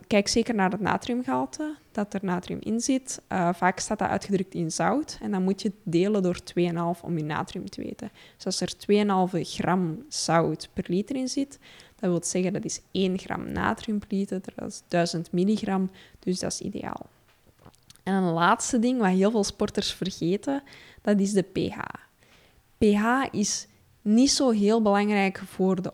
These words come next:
opname van je stoffen, maar je gaat al een drank drinken die hoog is aan suikers.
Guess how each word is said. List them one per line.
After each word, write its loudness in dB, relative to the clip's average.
opname -2
van -4
je -2
stoffen, -4
maar 2
je 0
gaat 0
al -2
een 0
drank 0
drinken 0
die 2
hoog 4
is 0
aan -2
suikers. -4